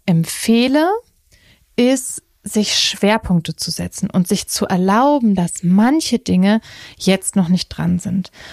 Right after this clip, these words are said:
Und die Schwerpunkte, die wir uns dabei setzen können, hängen sicherlich, äh, sicherlich so ein bisschen davon ab, wie ist die Schule, an der ich gelandet bin, was gelten da schon für Vereinbarungen an der Schule, wie arbeitet diese Schule grundlegend, was hab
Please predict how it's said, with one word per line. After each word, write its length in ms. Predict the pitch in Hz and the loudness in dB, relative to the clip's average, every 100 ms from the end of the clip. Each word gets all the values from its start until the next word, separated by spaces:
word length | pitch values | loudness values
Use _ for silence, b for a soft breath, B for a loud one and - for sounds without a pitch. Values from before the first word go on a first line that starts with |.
| B | B
Und 140 | 185 | 2
die 60 | 190 | 2
Schwerpunkte, 680 | - 214 277 339 294 247 208 | 2 2 2 2 0 0 2
die 160 | 202 | 2
wir 140 | 214 190 | 2 0
uns 160 | 202 | 0
dabei 280 | 196 190 196 | 0 2 0
setzen 540 | 185 185 - 180 175 - _ | 0 -4 -4 -4 -4 -6 _
können, 560 | - 190 202 233 269 294 - B | -6 2 4 4 2 0 -4 B
hängen 440 | - 240 339 359 302 | 0 2 2 2 0
sicherlich, 480 | 277 - 247 - | -2 -2 -4 -4
äh, 200 | 151 202 | -2 0
sicherlich 440 | 202 247 269 233 - | 2 2 2 0 0
so 100 | 208 | 0
ein 80 | 196 | 0
bisschen 260 | 226 202 | 0 0
davon 320 | 190 214 202 | 0 0 -2
ab, 260 | 202 185 - B B B | -4 -4 -6 B B B
wie 300 | - 214 202 | -6 -2 0
ist 300 | - 180 - | 0 -4 -8
die 140 | 196 185 | -6 -4
Schule, 360 | - 294 277 | 0 2 2
an 160 | - 208 | 0 0
der 140 | 196 | 0
ich 140 | 185 - | -2 -4
gelandet 600 | 190 175 170 170 170 - | -4 0 0 0 -2 -4
bin, 340 | 170 165 160 - 190 | -2 0 0 -4 -4
was 260 | 156 - | -4 -2
gelten 380 | - 214 302 262 | 0 2 2 2
da 100 | 190 | 0
schon 180 | 175 180 | 0 -4
für 140 | 175 | -4
Vereinbarungen 840 | 165 185 214 269 254 220 196 190 185 | -6 -4 -2 0 2 2 2 0 0
an 140 | 180 | 0
der 120 | 175 | 0
Schule, 500 | 170 - 196 185 180 | 0 -2 -2 0 0
wie 120 | 185 - | -4 -4
arbeitet 520 | 160 165 180 165 - - | -2 -2 0 -4 -6 -14
diese 200 | 160 185 | -10 -10
Schule 300 | - 170 185 | -8 -6 -6
grundlegend, 680 | - 269 240 226 220 214 - B B B B | -2 -2 0 2 2 2 -2 B B B B
was 240 | 190 - | -4 -2
hab 180 | 156 - | -6 -8